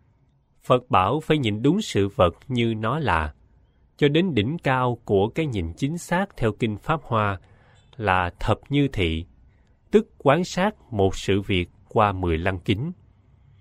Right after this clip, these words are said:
Ngoài ra, phải nghe điều đáng nghe, điều cần nghe để trí giác chúng ta được phát triển, thăng hoa tiến đến Phật quả. Điều này rất cần thiết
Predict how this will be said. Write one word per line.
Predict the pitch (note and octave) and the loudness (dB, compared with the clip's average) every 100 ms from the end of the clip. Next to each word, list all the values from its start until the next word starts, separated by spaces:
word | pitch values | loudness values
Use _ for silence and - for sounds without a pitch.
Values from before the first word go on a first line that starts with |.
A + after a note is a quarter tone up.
| _ _ _ _ _ - | _ _ _ _ _ -6
Ngoài | A2 G#2 G2+ | 2 2 2
ra, | A#2+ A#2 A2+ A2 - | -2 0 -2 -8 -4
phải | A#2 | -4
nghe | C#3 B2+ A#2 | -2 -2 -4
điều | A2 F#2+ F2 | -4 -2 -2
đáng | G2+ A#2 E3 | -2 -4 -4
nghe, | B2 A#2 A2 - _ _ _ _ | -4 -2 -4 -8 _ _ _ _
điều | G2+ G#2+ | 2 2
cần | - G#2+ F#2+ G#2+ | 2 0 0 -4
nghe | B2+ C3 B2 _ _ _ | -2 -2 -6 _ _ _
để | A2 | 0
trí | B2 F3 F3+ | 0 0 0
giác | F3 F3 | 0 0
chúng | - D#3+ | -2 -4
ta | D#3 A2 G#2+ | -2 -6 -4
được | G2 E2 | -4 -4
phát | - F3+ - | -2 -4 -2
triển, | A2 D#2+ B2 D3 _ _ _ - | -2 -4 -6 -14 _ _ _ -4
thăng | C3 B2 | -4 -2
hoa | C3 B2 A#2+ A2 - | -2 -2 -2 -6 -2
tiến | D3 E3 | -2 0
đến | D#3 F#3+ | -2 -2
Phật | - E2+ | -2 -4
quả. | - F2+ D#2 C3 - _ _ _ _ _ _ _ _ _ _ | 0 0 0 -6 -14 _ _ _ _ _ _ _ _ _ _
Điều | B2 B2+ | 2 2
này | B2 A#2+ A#2+ A#2+ | 4 0 0 0
rất | G3 - | 0 2
cần | A#2 G2+ | 0 0
thiết | - F#3+ A#3 | 0 -2 -2